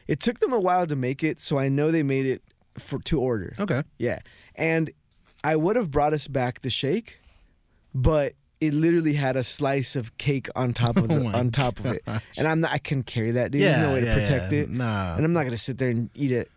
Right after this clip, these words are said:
Speaker 1: slice of cake and a drink of shake to, just to
Speaker 2: Yeah.
Speaker 1: get us back here.
Speaker 2: That's, like, Fat Sal's M O, right? It's to just
Speaker 1: Is the
Speaker 2: over
Speaker 1: slice
Speaker 2: the
Speaker 1: of cake
Speaker 2: over,
Speaker 1: on
Speaker 2: no,
Speaker 1: top,
Speaker 2: no, no,
Speaker 1: yeah.
Speaker 2: just the over the top.
Speaker 1: Oh my God, are you serious?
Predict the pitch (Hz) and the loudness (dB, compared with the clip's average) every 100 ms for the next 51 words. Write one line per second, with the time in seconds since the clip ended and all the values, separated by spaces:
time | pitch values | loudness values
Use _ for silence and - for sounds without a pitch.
0 | _ - _ - - 135 120 120 - - | _ -20 _ -6 -2 0 0 -4 -8 -2
1 | 147 139 135 120 117 135 135 113 - 131 | 0 0 0 -2 0 -2 -2 -2 -2 -2
2 | - 147 117 120 110 123 117 117 135 131 | -2 -2 0 0 0 0 -2 -2 -2 -2
3 | 117 107 - - - - _ - _ _ | -4 -4 -8 -20 -20 -20 _ -20 _ _
4 | - 175 - 247 - - - 165 151 - | -2 0 2 2 0 -10 -2 0 0 2
5 | 147 127 120 117 120 104 98 101 113 98 | 0 2 2 2 2 0 0 -2 -2 -2
6 | 110 - 101 104 110 175 165 156 117 147 | -4 -4 -8 -4 -2 0 0 2 2 2
7 | 107 127 - 139 123 180 208 202 190 165 | 2 0 2 2 4 4 6 6 4 4
8 | 156 156 170 135 160 151 135 - 139 139 | 4 2 0 0 2 2 0 0 0 0
9 | 127 123 107 104 117 120 113 127 - 120 | -2 -2 -4 -4 -2 0 0 -2 -2 -2